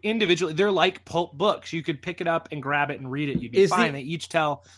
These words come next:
Speaker 1: like, one tale of his cases,
Speaker 2: Is
Speaker 1: you know?
Speaker 2: the only time we see him in his present state as the narrator at the end of the third book when he talks about Anna?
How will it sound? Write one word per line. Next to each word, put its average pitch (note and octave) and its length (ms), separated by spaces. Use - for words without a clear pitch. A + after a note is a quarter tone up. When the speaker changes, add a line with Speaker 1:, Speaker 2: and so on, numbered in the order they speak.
Speaker 1:
like, C3+ 160
one D#3 400
tale A#2+ 640
of B2 200
his B2 300
cases, C3+ 560
Speaker 2:
Is F#3 200
Speaker 1:
you - 40
know? G#3 60
Speaker 2:
the G3+ 80
only B3 420
time G#3 340
we E3+ 140
see D#3 300
him F3 280
in C3+ 120
his C#3 180
present C#3+ 640
state C#3 400
as B2 200
the A#2+ 100
narrator B2+ 560
at A#2+ 180
the A#2 140
end A#2 120
of B2 80
the A2 100
third A2 300
book G#2+ 320
when A#2+ 120
he A#2 60
talks A#2+ 340
about A#2 240
Anna? A2 320